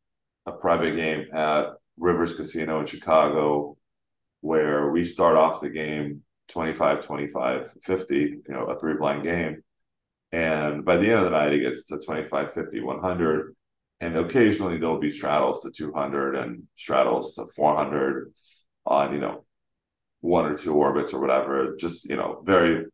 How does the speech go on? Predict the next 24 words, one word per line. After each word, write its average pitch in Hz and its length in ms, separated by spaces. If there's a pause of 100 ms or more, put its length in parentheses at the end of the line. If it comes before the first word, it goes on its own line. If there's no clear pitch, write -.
you 78 60
know, 65 100
sparingly. 71 680 (760)
Um, 73 580 (280)
but 92 140
that's 147 500 (380)
different 85 440
than 76 160
playing, 73 680 (420)
you 71 60
know, 64 120
one 82 220
hundred, 92 280
two 85 140
hundred, 78 220
four 80 260
hundred, 71 360
where 65 440
stacks 73 440
are 76 80
all 76 220
deep, 78 360 (800)
um, 65 840 (460)
where 73 580